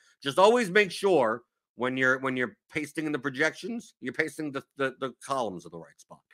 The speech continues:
right? We've kinda made it as easy as possible, uh, for Roto Grinders members, especially. I mean, you could use any, truthfully, you could use any, as long as you get projections. As long as, as long as you pretty much have a name, a, a, a, a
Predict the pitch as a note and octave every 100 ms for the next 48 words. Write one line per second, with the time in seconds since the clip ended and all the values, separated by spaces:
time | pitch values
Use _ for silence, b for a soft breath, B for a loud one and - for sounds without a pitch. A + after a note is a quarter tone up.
0 | b b b A#2 A#2+ C#3 C#3+ F#3 G#3 G#3+
1 | G3 F#3+ E3 D3 C3+ F3 D#3 D#3+ - D3+
2 | D#3 E3+ F#3+ G#3+ - _ _ _ _ B2
3 | B2 A#2+ C3 A#2+ C3+ D#3+ E3 F3 F#3 F3
4 | E3 F#3+ G3+ G#3 D#3 - C#3 - G#3 G3
5 | E3 E3 F#3+ C4 G3+ D3 C#3+ D3+ C#3+ -
6 | _ _ - B2 A#2 A2 G#2+ A#2 B2 B2
7 | C3+ B2 A#2 D#3+ E3+ D#3+ E3 C#3+ C#3 B2
8 | - _ _ b b - C3 F#3+ C4 C#4
9 | F3+ F3 E3 A3 C4+ G#3+ F3 G#3+ G#3 G3
10 | F3+ F3+ D3+ C#3 D3+ F3 F#3+ A3+ D#4+ b
11 | b b - C#3 C#3 C#3 C3 B2+ B2+ B2
12 | A#2+